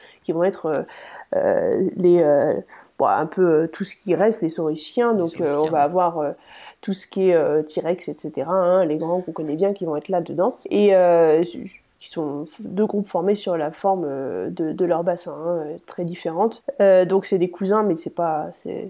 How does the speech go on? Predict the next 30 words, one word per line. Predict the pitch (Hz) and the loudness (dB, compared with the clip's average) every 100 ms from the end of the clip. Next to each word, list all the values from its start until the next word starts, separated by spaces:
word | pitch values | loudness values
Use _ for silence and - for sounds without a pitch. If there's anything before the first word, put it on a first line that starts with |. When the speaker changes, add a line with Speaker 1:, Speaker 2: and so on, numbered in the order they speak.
| - | -8
Speaker 1:
assez | 180 175 214 | -8 0 2
éloigné | 202 180 185 190 | 4 4 4 0
finalement. | - 165 185 254 - - - - | -2 -4 -2 -2 -6 -20 -20 -2
Et | 196 | 0
ce | 190 | 0
qu'on | - 208 | 2 4
retrouve | 180 175 262 254 - - | 2 2 2 2 -2 -10
chez, | 190 - - 220 220 190 - | -8 -2 4 6 6 2 0
euh, | 165 | 0
les | 165 202 | 2 2
ornithischiens, | 190 180 170 160 247 | 2 2 0 0 0
donc, | 208 208 | 2 0
c'est | - 190 | -2 -4
le | 170 | -2
Protoceratops | 165 185 175 175 156 143 214 220 170 | -4 -4 -4 -6 -6 -4 -4 -4 -4
avec | 165 170 | -4 -6
ses | - 175 175 | -4 -4 -2
œufs | 208 202 196 | 0 -2 -4
qui | - 170 | -6 -4
vont | 165 160 | -2 -4
être, | 165 - | -4 -6
euh, | 147 151 180 - | -6 -6 -8 -2
euh, | 170 151 | 0 0
des | 151 151 170 | 2 0 0
œufs, | 180 175 | 0 2
euh, | 151 143 151 | 2 0 -4
souples, | - 240 - - | -4 -6 -6 -10
à | 156 | -10
coquille | 156 170 - 175 | -8 -10 -10 -8
souple, | - 254 - | -4 -4 -6